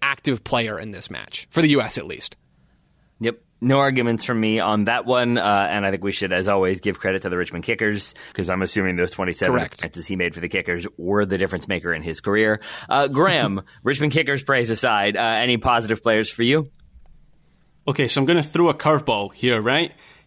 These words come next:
Speaker 3: Can I make an argument for Jordan Morris, right? Let me explain, okay?
Speaker 2: You, you
Speaker 3: So I
Speaker 2: be,
Speaker 3: think
Speaker 2: you
Speaker 3: if you're
Speaker 2: be the
Speaker 3: picking
Speaker 2: one,
Speaker 3: the
Speaker 2: so go ahead.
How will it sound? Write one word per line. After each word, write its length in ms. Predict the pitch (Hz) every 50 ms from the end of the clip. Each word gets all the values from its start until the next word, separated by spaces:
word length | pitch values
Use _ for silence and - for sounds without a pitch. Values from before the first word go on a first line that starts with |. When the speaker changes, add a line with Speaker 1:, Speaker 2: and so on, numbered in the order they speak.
| _
Speaker 3:
Can 160 | - - 147 156
I 180 | 170 185 190
make 300 | 190 196 185 185 180 - -
an 140 | 156 147
argument 680 | - - 139 143 151 143 139 131 127 120 120 123 - -
for 640 | - - - 135 127 123 123 120 120 117 117 113 - - - _ -
Jordan 460 | 107 - - 131 131 127 110 120 120
Morris, 500 | 113 107 101 95 82 - - - - - - _ _
right? 260 | - 107 113 123 - -
Let 280 | 123 135 139 151 -
me 400 | 156 147 143 143 139 131 127 - -
explain, 640 | 135 131 - - - 131 123 117 107 98 98 - -
okay? 300 | 123 127 107 123 139 160
Speaker 2:
You, 80 | - 120
you 80 | 131
Speaker 3:
So 80 | 131 156
I 40 | 151
Speaker 2:
be, 20 |
Speaker 3:
think 120 | 151 175 165
Speaker 2:
you 40 | 156
Speaker 3:
if 60 | -
you're 80 | 165
Speaker 2:
be 40 | 147 -
the 40 |
Speaker 3:
picking 280 | - 160 170 175 170 170
Speaker 2:
one, 140 | 165 156 -
Speaker 3:
the 80 | - 185
Speaker 2:
so 160 | - - 120
go 80 | - 123
ahead. 280 | 123 123 107 87 87